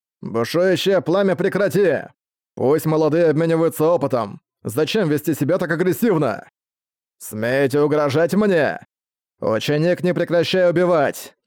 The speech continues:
Устрой для старика кровавое представление! Покажи, что на твоей стадии культивации ты неуязвим!» Проревел патриарх Бушующее Пламя с божественного быка.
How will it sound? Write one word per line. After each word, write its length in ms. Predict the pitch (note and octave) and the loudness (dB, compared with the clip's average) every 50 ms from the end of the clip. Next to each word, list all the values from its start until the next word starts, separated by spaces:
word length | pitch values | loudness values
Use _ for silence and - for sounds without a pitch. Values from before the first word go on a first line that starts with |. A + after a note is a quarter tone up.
| _ _ | _ _
Устрой 460 | - - A2 B2 - - - A#3+ G#3+ | -2 -2 0 0 0 0 0 0 0
для 140 | C#3+ C3+ D#3+ | 2 0 0
старика 380 | C#3 - - D3 C#3+ B2+ D#3+ D3+ | -2 0 -2 0 0 0 -2 -2
кровавое 420 | - D3+ D3+ D3+ D#3 D3+ D3+ D3+ | 0 0 0 2 2 2 2 2
представление! 880 | C3+ D3 D3 - - - C3+ C3+ D3 F#3 F3 E3+ E3+ E3 E3 D#3 A#2+ - _ _ _ _ _ _ _ _ _ | 2 0 0 0 0 0 0 2 2 2 2 2 4 4 4 2 0 -2 _ _ _ _ _ _ _ _ _
Покажи, 520 | - A#2+ B2 - C#3 D3 C#3+ D3+ G3 F#3+ | -4 -2 0 0 0 2 2 2 2 0
что 120 | - - F3+ | 0 0 0
на 100 | F3 E3+ | 0 0
твоей 280 | - C#3+ D#3+ F3+ F3+ | 2 2 2 4 2
стадии 320 | E3 - - F#3 F3 E3+ E3 | 2 0 0 0 2 2 2
культивации 720 | E3 F#3 E3+ B2 D#3+ D#3+ D#3 F#3 G3 F3 - - F#3+ F#3+ | 2 0 0 2 2 2 2 2 0 0 0 0 0 0
ты 200 | E3 - F#3 G3+ | 2 2 2 2
неуязвим!» 1000 | F#3+ G3+ G#3+ G#3+ G#3+ G#3 F3 C3 F#3 G3+ A#3 A#3+ A3+ G3 F3 D3+ C3 A2+ F#2 - - _ _ _ _ _ _ _ _ _ _ _ _ - | 2 4 4 4 4 4 2 2 2 2 2 2 2 2 0 0 -2 -6 -8 -12 -18 _ _ _ _ _ _ _ _ _ _ _ _ -8
Проревел 460 | - A2+ A2+ A2+ A#2+ B2+ D#3+ F3+ E3 | -4 -4 -2 0 2 2 2 2 0
патриарх 420 | C3 - C3 - D3 E3+ F3 C3+ | -2 -4 -4 0 0 0 0 0
Бушующее 560 | A#2 A#2+ B2 - - E3+ D3+ C3 - - B2 A2+ | -2 -6 -4 -2 0 0 0 0 0 -2 -4 -2
Пламя 280 | - G3+ A#3 G3 D#3 | 0 0 0 0 0
с 80 | C3 A2 | -2 -2
божественного 500 | A2+ C#3 C3 E3 D#3+ - - D3+ C#3 C3+ | -2 -2 0 -2 -2 0 0 0 0 0
быка. 460 | A#2 B2+ B2 - D3+ C3+ A#2 - - | -2 -2 -2 0 0 0 -2 -2 -6